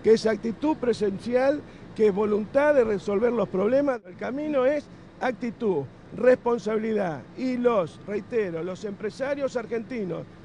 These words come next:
directores de esta empresa sociedad anónima, tienen que poner la cara, hacerse cargo, y si los italianos que están al frente y son operadores no se ponen al frente de la operación, que lo hagan ellos.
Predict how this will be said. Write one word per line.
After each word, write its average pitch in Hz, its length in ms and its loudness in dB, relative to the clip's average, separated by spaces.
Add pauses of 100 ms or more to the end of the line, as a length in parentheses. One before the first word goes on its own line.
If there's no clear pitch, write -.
(160)
directores 254 1120 2 (140)
de 226 160 2
esta 226 160 -2
empresa 233 600 -4
sociedad 226 500 -4
anónima, 214 680 0 (400)
tienen 254 380 2
que 226 120 -2
poner 214 520 -4
la 202 160 -4
cara, 294 560 0 (240)
hacerse 220 640 -4
cargo, 254 600 0
y 220 120 -6
si 214 240 -8
los 214 200 -6
italianos 240 680 0
que 160 80 -6
están 226 260 -4
al 214 140 -2
frente 233 380 -2
y 202 40 -6
son 220 160 -4
operadores 208 500 -2
no 214 140 -4
se 208 160 -6
ponen 214 300 -2
al 202 120 -4
frente 202 360 -2
de 180 80 0
la 180 80 -2
operación, 233 580 0 (340)
que 202 120 2
lo 208 160 6
hagan 247 320 6
ellos. 160 560 2